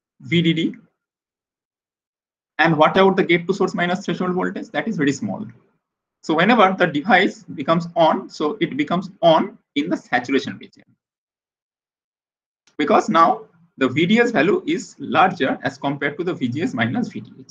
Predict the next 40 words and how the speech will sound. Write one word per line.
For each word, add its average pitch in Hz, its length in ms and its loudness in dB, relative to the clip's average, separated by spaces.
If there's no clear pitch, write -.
So 151 120 -2
device 160 420 2
becomes 165 320 -2
on 143 240 0
in - 140 -4
saturation - 560 -8
region. - 260 -20
Now 139 80 4
under 175 180 4
saturation 208 480 4
region, 147 420 2
you 139 120 0
can, 156 300 -2
uh, 120 300 0
easily 156 280 -2
find 139 280 0
out 175 200 -2
the 147 60 -4
expression 151 420 -4
for 139 120 -2
the 127 80 2
output 120 340 0
voltage. - 420 -2
So - 120 -2
output 165 400 0
voltage 175 260 4
expression 151 460 0
V 143 180 0
out, 120 260 0
uh, 120 120 0
can 135 220 2
be, 139 260 -2
uh, 120 60 -6
simply 143 380 0
written 143 180 -2
like 135 280 0
V 165 220 0
D 180 140 4
D 160 240 0
minus 156 640 2